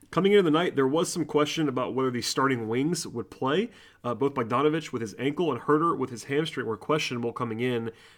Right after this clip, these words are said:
Um, McMillan said Hu-, Huerter actually had a, a hamstring thing that was actually improving by shoot around today. Obviously, he looked just fine. Both guys played well in this game, so, uh, that's a positive sign, but, uh, at least it was, uh, you know,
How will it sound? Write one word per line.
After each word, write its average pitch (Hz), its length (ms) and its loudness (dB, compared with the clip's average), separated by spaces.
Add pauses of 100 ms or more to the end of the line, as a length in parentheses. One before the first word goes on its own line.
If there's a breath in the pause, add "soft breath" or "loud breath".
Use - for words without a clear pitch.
(140 loud breath)
Um, 117 440 -2
McMillan 151 360 2
said 135 220 2
Hu-, 151 200 -2
Huerter 139 480 4 (360)
actually 123 280 -4
had 117 100 0
a, 107 240 -6
a 101 40 -10
hamstring 123 400 -6
thing 127 140 -4
that 117 80 -4
was 107 160 -8
actually 113 240 -4
improving 147 560 0
by 113 120 -2
shoot 147 200 -2
around 139 300 0
today. 123 400 -2 (480 loud breath)
Obviously, 127 320 0
he 123 60 0
looked 127 440 -2
just 117 220 -6
fine. 139 400 -2
Both 131 220 2
guys 120 200 0
played 120 300 -4
well 120 340 0 (380 loud breath)
in 127 100 0
this 117 180 -4
game, 127 320 -2
so, 117 340 0 (340 loud breath)
uh, 113 320 -2
that's 123 220 -4
a 110 40 -6
positive 123 500 -2
sign, 135 440 0
but, 113 160 -2
uh, 110 160 -6
at 110 160 -12
least 127 240 -4
it 110 100 -6
was, 110 220 -6
uh, 110 240 -6
you 117 80 -10
know, 104 120 -10